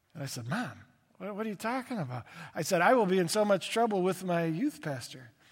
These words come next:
She goes, "If you don't take the shirt off, you'll be in so much trouble with your mother." And I'm like, "Really?" And my mom spoke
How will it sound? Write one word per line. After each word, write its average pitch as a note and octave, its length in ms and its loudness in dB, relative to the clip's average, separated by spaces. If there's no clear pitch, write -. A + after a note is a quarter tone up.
She - 100 -18
goes, D#3+ 140 -4
"If C3+ 100 -4
you G#3 60 -4
don't A3 160 -6
take F#3 160 -4
the D#3 80 -6
shirt F3 300 -4
off, C3 180 -4
you'll F3+ 100 0
be E3+ 140 0
in C#3+ 80 0
so E3+ 180 -2
much D#3 240 -4
trouble D#3+ 300 -2
with D3 220 -2
your B2+ 120 -4
mother." D3 600 4
And D3 240 -10
I'm C#3+ 180 -12
like, C3 160 -16
"Really?" D4 600 -4
And G3 80 0
my G3 140 4
mom C4+ 240 2
spoke - 640 -2